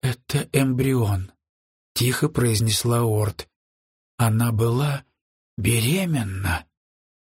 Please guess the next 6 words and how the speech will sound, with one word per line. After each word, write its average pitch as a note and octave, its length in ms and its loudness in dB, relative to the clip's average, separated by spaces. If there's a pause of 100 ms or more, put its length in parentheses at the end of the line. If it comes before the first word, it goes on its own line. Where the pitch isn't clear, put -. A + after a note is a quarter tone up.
(760)
По-моему, D3 400 2
это C3+ 180 2
зрелище C3 500 2
задело B2 420 0
даже A#2+ 300 0
её, B2 420 0